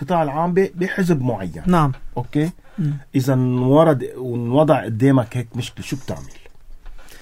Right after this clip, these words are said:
Speaker 2: إذا انوضع قدامي هيك مشكلة،
Speaker 1: شو،
Speaker 2: أول
Speaker 1: شو،
Speaker 2: شيء
Speaker 1: شو الخطوة اللي، أول خطوة بتعملها لما تكون عم بت-، لا إنه عم بتعكس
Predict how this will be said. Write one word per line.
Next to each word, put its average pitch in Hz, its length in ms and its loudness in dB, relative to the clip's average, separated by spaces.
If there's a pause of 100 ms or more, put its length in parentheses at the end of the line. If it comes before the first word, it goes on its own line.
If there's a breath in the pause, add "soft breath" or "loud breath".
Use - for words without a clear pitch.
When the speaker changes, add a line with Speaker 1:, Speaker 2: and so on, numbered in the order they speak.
(260 loud breath)
Speaker 2:
إذا 131 160 0
انوضع 151 360 4
قدامي 151 300 2
هيك 160 180 2
مشكلة، 165 280 0
Speaker 1:
شو، 156 80 6
Speaker 2:
أول 165 260 2
Speaker 1:
شو، - 120 2
Speaker 2:
شيء 185 200 4
Speaker 1:
شو 226 100 4
الخطوة 226 400 2
اللي، 160 120 2
أول 190 260 4
خطوة 175 300 0
بتعملها 131 640 2 (320 soft breath)
لما 151 280 2
تكون 170 320 0
عم 131 180 0
بت-، 135 320 -6 (460)
لا 151 340 0
إنه 147 200 4
عم 139 220 2 (240)
بتعكس 127 1000 0